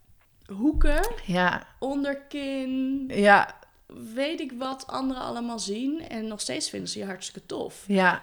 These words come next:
Speaker 1: Dus jij bent de enige die jezelf erop afrekent.
Speaker 2: Ja.
Speaker 1: Eh, op de meeste momenten. Tuurlijk heb je ook te maken met bodyshaming en dingen, maar dat is weer een heel ander verhaal.
Speaker 2: Ja.
Speaker 1: Maar op de meeste momenten zijn anderen helemaal niet op die manier met jouw lijf of je uiterlijk bezig.
Speaker 2: Nee.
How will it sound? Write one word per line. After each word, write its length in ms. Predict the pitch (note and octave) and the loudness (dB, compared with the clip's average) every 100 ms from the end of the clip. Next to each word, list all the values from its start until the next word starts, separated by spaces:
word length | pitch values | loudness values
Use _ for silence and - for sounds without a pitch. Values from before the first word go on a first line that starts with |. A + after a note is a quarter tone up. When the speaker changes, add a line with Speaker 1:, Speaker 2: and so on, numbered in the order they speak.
| - | -10
Speaker 1:
Dus 540 | G3 G#3+ A#3 - - - | -10 -8 -8 -8 -10 -10
jij 260 | G#3 A3 | -6 -4
bent 160 | A3+ G#3+ | -4 -8
de 80 | - | -6
enige 320 | A#3+ B3 G#3 | -6 -6 -8
die 100 | G#3 | -8
jezelf 400 | G3 G#3 G#3 - | -8 -6 -8 -10
erop 180 | G3 - | -14 -12
afrekent. 880 | A#3+ - F#3+ F#3 F3+ - - - - | -12 -12 -14 -12 -14 -14 -10 -8 -2
Speaker 2:
Ja. 400 | F3 F3 F3 - | 0 0 -4 -12
Speaker 1:
Eh, 80 | - F2+ F2+ - | -16 -16 -16 -16
op 120 | - E3+ | -16 -12
de 80 | |
meeste 360 | G2+ F#2 - - | -10 -8 -10 -10
momenten. 580 | F#2+ - F2 F2 - - _ | -12 -12 -12 -14 -16 -18 _
Tuurlijk 280 | - F#2 C3 | -14 -12 -12
heb 140 | - | -16
je 100 | F#3 | -14
ook 100 | - | -16
te 100 | - | -14
maken 300 | F3 F3+ - | -14 -14 -14
met 260 | F3+ E3+ - - - | -12 -6 -4 -6 -10
bodyshaming 760 | - E3+ F#3 F3+ F3+ F#3 E3 E3+ | -12 -12 -12 -12 -12 -12 -12 -10
en 80 | E3+ | -10
dingen, 220 | E3+ F#3+ | -10 -12
maar 100 | F#3+ | -14
dat 120 | F#3 | -16
is 60 | - | -14
weer 100 | F3 | -12
een 60 | |
heel 200 | E3+ E3+ | -12 -12
ander 220 | E3+ F#3+ | -14 -16
verhaal. 400 | F#3+ F#3+ F3+ A#3 - - | -14 -10 -8 -8 -12 -6
Speaker 2:
Ja. 300 | F#3 E3+ - | -2 -2 -4
Speaker 1:
Maar 100 | G#3+ | -8
op 100 | - | -8
de 100 | A#3 | -6
meeste 380 | A3+ A3 D4 D4 | -4 -4 -4 -4
momenten 420 | C4 A3+ G3+ G#3 | -4 -4 -8 -6
zijn 340 | - G#3+ G#3+ A3 | -6 -6 -8 -8
anderen 340 | G#3+ G#3 G3 | -8 -8 -8
helemaal 480 | F#3 F#3 F#3+ G3 G#3+ | -8 -6 -6 -6 -6
niet 260 | G3 G3 G3 | -6 -8 -12
op 140 | F3 | -14
die 100 | F3+ | -12
manier 320 | F#3 F#3 F3+ | -12 -12 -12
met 180 | F#3 - | -14 -16
jouw 140 | F#3+ | -14
lijf 600 | F3+ F#3+ F#3+ F3 - - - | -12 -12 -12 -16 -20 -20 -18
of 160 | F3 | -16
je 120 | - - | -16 -16
uiterlijk 420 | F3+ - F3 E3 | -14 -14 -16 -14
bezig. 360 | F#3 A#3 - | -14 -12 -6
Speaker 2:
Nee. 520 | F#3+ F#3 F3 F3+ - | 0 2 2 -2 -8